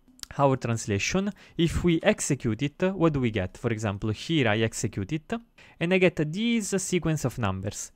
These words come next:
Now, if I want to try this example, and so for example, we can try this code because in the, in, in the teaching material there is a, a zip which also contains, uh, the following files, so all these examples, and in particular we see the first one, example one.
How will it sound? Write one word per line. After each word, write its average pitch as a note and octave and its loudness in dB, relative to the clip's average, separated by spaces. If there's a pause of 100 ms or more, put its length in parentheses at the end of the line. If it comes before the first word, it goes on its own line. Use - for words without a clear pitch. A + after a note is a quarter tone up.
(120)
Now, A#2+ 4
if C#3 -2
I D#3 4
want F#3+ 0
to D#3+ 0
try C#3+ 2
this B2 -2
example, A2+ 0 (380)
and D#3+ 2
so G#3 6
for D#3+ 4
example, E3 4
we D#3+ 6
can C#3+ 4
try C#3 4
this C3+ 0
code B2+ 4
because C#3+ 2
in E3 -2
the, C#3+ 4
in, C3+ -2
in C3+ 2
the B2+ 6
teaching D3+ 0
material B2 4
there A2+ 2
is A#2 0
a, A#2 0
a A2+ 2
zip - 2
which - 0 (100)
also C3 2
contains, A2+ -2
uh, G#2+ 2
the A2+ 2
following A#2+ 2
files, G#2+ -4 (320)
so - -2
all C#3+ 2
these C3 0
examples, A2+ -2
and G#3 -2 (260)
in F3+ 2
particular G3 4
we C#3+ 2
see - -2
the C#3 4
first - -2
one, G#2 2
example A#2+ 0
one. G#2 -2